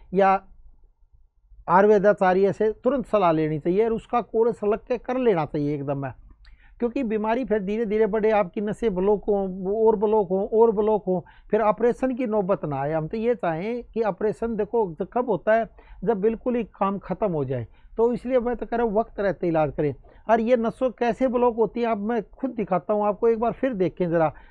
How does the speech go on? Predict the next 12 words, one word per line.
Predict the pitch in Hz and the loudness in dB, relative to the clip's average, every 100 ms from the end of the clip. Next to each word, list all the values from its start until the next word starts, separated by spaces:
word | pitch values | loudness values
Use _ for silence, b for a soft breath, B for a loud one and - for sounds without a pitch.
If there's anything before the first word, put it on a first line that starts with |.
| b - | b -6
स्क्रीन | - 240 233 | -2 0 0
पर | 226 | 2
आप | 202 | 2
देखें | 160 156 - 196 214 _ b b | 2 -2 -2 -4 -4 _ b b
ये | 208 | 2
नसें | 220 220 240 214 | 2 2 -2 0
धीरे | 185 220 | 0 0
धीरे | 196 208 | 0 0
कैसे | 214 226 208 233 | 0 -2 -2 -2
डेड | 185 185 160 | 0 0 0
होती | 143 185 | -2 -2
हैं। | 151 | -4